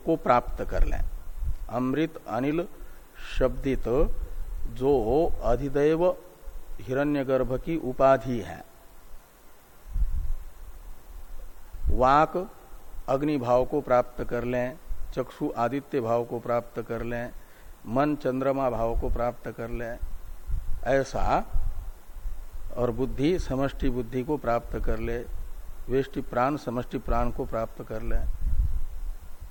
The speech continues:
तो ये हो जाएगा वायु अनिलन अमृतम अथ। और अथ ये तो चले, सूक्ष्म शरीर की गति तो क्या करानी है ये बता दिया।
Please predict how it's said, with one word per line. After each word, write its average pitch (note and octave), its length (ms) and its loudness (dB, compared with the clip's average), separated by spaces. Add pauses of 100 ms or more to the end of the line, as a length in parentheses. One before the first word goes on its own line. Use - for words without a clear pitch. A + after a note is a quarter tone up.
(1200)
तो C3 80 8
ये D3+ 140 6
हो C3+ 200 4
जाएगा C3 540 4
वायु B2+ 440 4 (120)
अनिलन C3+ 520 0 (400)
अमृतम C3 640 2 (420)
अथ। - 240 -2 (260)
और B2 540 4
अथ D3+ 380 4 (1500)
ये C#3+ 180 6
तो D3+ 140 4
चले, D#3 420 8
सूक्ष्म D3 380 2
शरीर C#3+ 360 4
की C#3+ 140 2
गति C#3+ 300 4
तो D3 120 -2
क्या C#3+ 260 4
करानी C#3+ 460 6
है C#3 300 2
ये C#3+ 80 4
बता D3 340 2
दिया। C3+ 260 -4